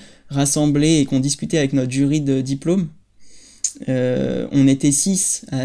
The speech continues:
à, à échanger avec, euh, notre jury pour avoir un retour sur nos diplômes.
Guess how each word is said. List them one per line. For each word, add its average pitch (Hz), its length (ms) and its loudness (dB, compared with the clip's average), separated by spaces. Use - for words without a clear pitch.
à, 131 340 -6
à 135 60 -2
échanger 143 500 0
avec, 131 280 -4
euh, 131 100 -2
notre 131 180 -2
jury 147 360 -2
pour 139 200 2
avoir 139 240 2
un 131 80 2
retour 131 360 -2
sur 135 200 -2
nos 127 140 -2
diplômes. 170 400 -4